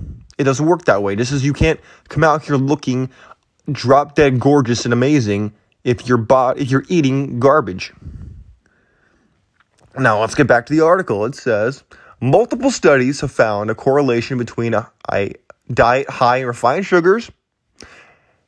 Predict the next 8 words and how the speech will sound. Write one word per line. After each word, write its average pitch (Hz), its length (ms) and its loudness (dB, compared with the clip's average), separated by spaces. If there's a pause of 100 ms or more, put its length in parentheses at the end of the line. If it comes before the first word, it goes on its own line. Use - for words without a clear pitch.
(120)
and 131 300 2
impaired 170 720 0
brain 143 460 -2
function." 110 380 -2
Pay 127 180 2
attention. 139 720 -2 (1000)
And 135 260 2
if, 156 420 -2